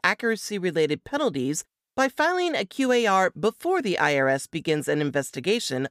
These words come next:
of the taxpayer or the promoter of a transaction in which the taxpayer participated.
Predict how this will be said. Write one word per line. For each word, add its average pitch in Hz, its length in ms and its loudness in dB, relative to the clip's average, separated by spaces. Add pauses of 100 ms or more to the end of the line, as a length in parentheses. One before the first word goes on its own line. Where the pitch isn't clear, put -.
of 185 200 -2
the 156 80 -4
taxpayer 143 720 -4 (280)
or 320 220 2
the 330 120 -2
promoter 277 520 2
of 151 140 0
a 165 60 0
transaction 135 760 -2
in 165 180 -2
which 151 220 -2
the 143 100 -4
taxpayer 135 600 -2
participated. 151 840 -6